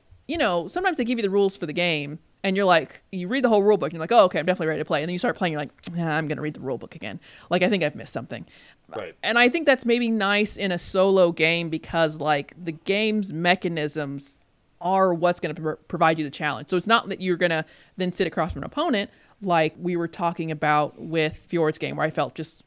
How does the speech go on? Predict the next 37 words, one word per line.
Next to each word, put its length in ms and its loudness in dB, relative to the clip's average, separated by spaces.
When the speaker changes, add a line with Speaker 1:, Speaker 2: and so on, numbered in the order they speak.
Speaker 1:
kinda 180 -2
unmatched. 400 -4
It's 240 0
not 240 2
like 240 2
you're 160 -2
gonna 200 2
sit 200 0
against 440 -4
the 640 -6
opponent 560 0
and 180 -2
they're 220 6
gonna 160 0
provide 240 -2
the 60 -10
challenge. 360 -2
In 60 -6
a 60 -8
solo 280 2
game, 220 2
like, 260 -4
the 180 0
game 380 2
is 80 -2
gonna 200 -4
provide 260 -4
the 60 -10
challenge. 420 -8
So 300 0
not 340 -2
exactly 560 2
getting 340 -2
it 180 -4
and 140 -14
playing 320 -4
it, 180 -6